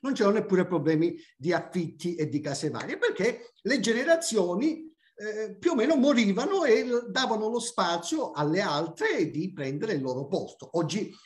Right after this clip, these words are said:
siamo in una condizione completamente diversa. Giusto per fare un esempio, in casa nostra, in Italia abbiamo duecentoventi vescovi ordinari, come il vescovo appunto Adriano, ma abbiamo quasi duecentodieci vescovi emeriti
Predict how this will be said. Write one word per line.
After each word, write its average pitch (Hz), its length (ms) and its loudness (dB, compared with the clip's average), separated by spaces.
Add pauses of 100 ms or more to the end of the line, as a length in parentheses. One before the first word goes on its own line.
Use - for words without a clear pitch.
(100)
siamo 214 260 0
in 254 60 4
una 185 220 2
condizione 190 500 0
completamente 160 720 0
diversa. 180 480 -2
Giusto 196 320 -4
per 190 140 -4
fare 208 180 0
un 170 80 2
esempio, 175 360 0
in 156 80 0
casa 202 240 -2
nostra, 214 440 -4 (340)
in 196 140 2
Italia 214 320 2
abbiamo 180 320 2
duecentoventi 175 1000 2
vescovi 135 720 -2 (280)
ordinari, 151 720 0
come 127 220 -4
il 113 60 -6
vescovo 127 480 -6 (220)
appunto 120 480 -6
Adriano, 185 500 -2
ma 269 100 -2
abbiamo 196 420 0
quasi 262 420 0
duecentodieci 202 920 0
vescovi 143 400 -4
emeriti 98 580 -6